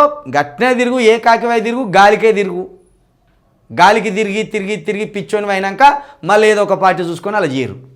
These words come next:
ఇది వంద శాతం నిజం. ఇక "కేసీఆర్ని ఓడగొట్టి తప్పు చేశాం అని చెప్తాను,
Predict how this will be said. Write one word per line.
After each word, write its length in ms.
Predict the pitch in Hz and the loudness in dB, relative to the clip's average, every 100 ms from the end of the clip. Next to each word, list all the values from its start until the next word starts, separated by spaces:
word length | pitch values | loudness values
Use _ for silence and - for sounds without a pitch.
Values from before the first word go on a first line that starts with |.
| _ _ - | _ _ -4
ఇది 120 | 180 | 0
వంద 200 | 160 175 | 2 0
శాతం 360 | 175 196 160 143 | 0 0 0 -4
నిజం. 260 | 101 90 _ _ _ _ _ 208 | -8 -14 _ _ _ _ _ 2
ఇక 120 | 240 220 180 - - 214 | 6 6 6 -2 -4 4
"కేసీఆర్ని 840 | 269 269 269 254 247 254 233 233 - | 4 6 8 8 6 0 -2 -6 -2
ఓడగొట్టి 420 | 190 254 254 254 | 4 6 4 0
తప్పు 320 | 233 226 226 247 | 2 2 2 4
చేశాం 440 | 247 240 240 202 - | 4 6 4 2 -2
అని 180 | 233 226 226 | 0 2 0
చెప్తాను, 480 | 233 240 220 147 | 4 4 4 2